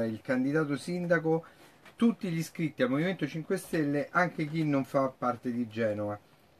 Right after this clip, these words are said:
Ma tu come fai a, come, ecco, prima, eh, la, la, la, la nostra ascoltatrice che diceva: "Conosco Pace, è una brava persona", no? Se tu lo conosci,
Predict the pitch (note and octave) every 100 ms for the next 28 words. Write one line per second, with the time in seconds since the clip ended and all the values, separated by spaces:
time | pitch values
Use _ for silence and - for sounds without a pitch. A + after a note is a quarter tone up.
0 | _ _ _ - C#3 - D#3 B2 C3 C#3
1 | B2 G#2+ G#2 G#2 - A#2+ B2 - - D3+
2 | C#3+ C#3 B2+ A#2+ C#3 D3 A#2 G#2 - -
3 | - A2+ A2+ A2 A2 G#2 A#2 A#2 A#2+ C3
4 | C3+ C#3 C#3+ C#3+ C#3 C#3 C#3 D3 D#3 -
5 | D3 C3+ C3+ - - B2+ D#3 C#3 D#3 F3
6 | E3 B2+ B2 A#2+ B2+ A#2+ A#2+ C#3 C3 -
7 | C#3 D#3 D3 C#3 A#2+ A#2 C3 B2+ A#2+ B2
8 | - - A2 G#2 A2+ C#3 D3 - - -
9 | - C3+ - G#3 F3 D3+ E3+ F3 - -
10 | B2+ A#2